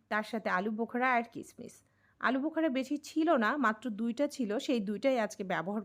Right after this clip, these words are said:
করব বিরিয়ানিতে। তো এইদিকে রান্নাটা হচ্ছে, আর চাউলটাও ভাজছি। আপনাদের সাথে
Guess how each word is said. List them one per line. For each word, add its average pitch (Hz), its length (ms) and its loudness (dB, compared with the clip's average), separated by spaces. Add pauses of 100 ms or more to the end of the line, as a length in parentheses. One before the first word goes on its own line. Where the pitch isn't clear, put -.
করব 202 160 -2 (120)
বিরিয়ানিতে। 214 500 0 (640)
তো - 60 -6
এইদিকে 214 360 0
রান্নাটা 196 440 0 (160)
হচ্ছে, 320 360 2 (960)
আর 202 240 2
চাউলটাও 214 580 4
ভাজছি। 226 380 -6 (180)
আপনাদের 202 380 -4
সাথে 233 160 -6